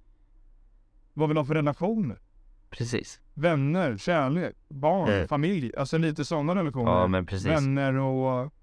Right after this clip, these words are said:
Speaker 1: företagsrelaterat. Finna, eh, alltså ha ett, ett arbete som du kan spendera, som du verkligen gillar, passion till.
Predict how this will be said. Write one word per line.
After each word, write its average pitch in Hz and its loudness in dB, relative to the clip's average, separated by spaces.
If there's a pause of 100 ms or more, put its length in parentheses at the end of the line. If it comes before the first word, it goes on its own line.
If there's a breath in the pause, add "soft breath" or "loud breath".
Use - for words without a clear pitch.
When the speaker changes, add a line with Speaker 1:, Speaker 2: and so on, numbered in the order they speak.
(220)
Speaker 1:
företagsrelaterat. 143 0 (220)
Finna, 160 0 (140)
eh, 160 -10 (580)
alltså 147 -2
ha 170 2
ett, 143 -2
ett 156 -2
arbete 143 2
som 139 -2
du 131 0
kan 135 -2
spendera, 131 0
som 139 -4
du 131 0
verkligen 127 -2
gillar, 143 0
passion 156 -2
till. 117 -2